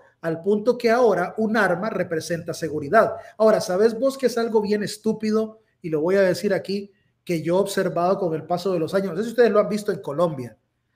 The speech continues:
pero yo lo vi en Honduras, Guatemala, México, Nicaragua, en Panamá,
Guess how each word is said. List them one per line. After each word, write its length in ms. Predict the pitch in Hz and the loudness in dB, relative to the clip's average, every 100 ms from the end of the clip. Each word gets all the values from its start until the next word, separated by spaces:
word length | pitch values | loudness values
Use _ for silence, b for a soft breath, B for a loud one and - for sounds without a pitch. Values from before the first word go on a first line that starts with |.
| _ - | _ -2
pero 220 | 175 170 | 0 2
yo 220 | 175 214 | 2 6
lo 200 | 254 214 | 8 6
vi 160 | 220 247 | 6 2
en 100 | 190 | 2
Honduras, 540 | 156 156 220 220 208 | -2 0 4 4 2
Guatemala, 580 | 175 - 160 185 202 196 | -2 -4 -4 -2 0 -2
México, 540 | 185 185 208 208 208 | -2 -6 -8 -4 -4
Nicaragua, 800 | 180 160 156 156 190 196 202 196 202 B B _ | -4 -6 -2 2 2 4 2 0 -4 B B _
en 260 | 165 165 160 | -4 -4 -4
Panamá, 760 | 170 151 135 147 190 202 214 | -4 -4 -8 -2 0 -2 -4